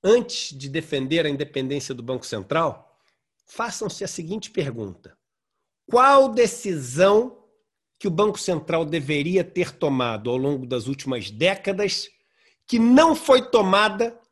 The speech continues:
por um problema político ou porque ele não era ainda um Banco Central independente? Você vai ver que a resposta é nenhuma. Nossa inflação já é baixa e controlada.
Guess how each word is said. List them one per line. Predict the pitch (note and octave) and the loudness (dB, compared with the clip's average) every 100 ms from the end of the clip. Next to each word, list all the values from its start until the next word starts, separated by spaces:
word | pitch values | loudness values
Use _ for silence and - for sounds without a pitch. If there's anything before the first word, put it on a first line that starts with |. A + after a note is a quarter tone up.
| - | -4
por | G3+ F#3+ | 2 4
um | |
problema | F#3 F3 D#3 F3 F3 | 4 0 2 0 0
político | F3+ F3 F3 - - - _ _ _ _ | 0 0 0 -4 -14 -18 _ _ _ _
ou | F3+ | -6
porque | F3 - - | -6 -8 0
ele | F3+ F#3 F3+ F3+ | 2 4 2 4
não | G#3 A3+ G#3 | 6 6 8
era | G3+ G3+ F3+ | 8 6 4
ainda | F3 G3 F#3+ F3+ | 4 2 2 2
um | E3+ | 2
Banco | F3 F3 - | 2 2 -2
Central | F3 C#3+ D#3 D#3+ | -2 -2 0 0
independente? | D3+ - C#3+ A#2 G#2 D#2+ - - _ _ _ _ _ _ _ _ _ - | -2 -2 -4 -4 -6 -10 -18 -20 _ _ _ _ _ _ _ _ _ -16
Você | E3 F#3+ | -10 -6
vai | C#3+ | -6
ver | D#3 | -8
que | |
a | D3 | -8
resposta | B2+ - D3+ - - | -10 -10 -10 -10 -8
é | |
nenhuma. | C#3+ C3+ A2+ G2 D#2 - _ _ _ _ _ _ _ - | -6 -6 -6 -10 -14 -20 _ _ _ _ _ _ _ -12
Nossa | D3 - | -12 -10
inflação | B2+ B2 - F3 E3 | -10 -10 -10 -12 -10
já | B2+ | -8
é | C#3 F#3 | -6 -6
baixa | B2 D3+ F3 - | -6 -8 -8 -10
e | |
controlada. | - D#3 D3+ D3 A2+ F#2 F2 D#2+ | -12 -12 -8 -8 -6 -8 -12 -18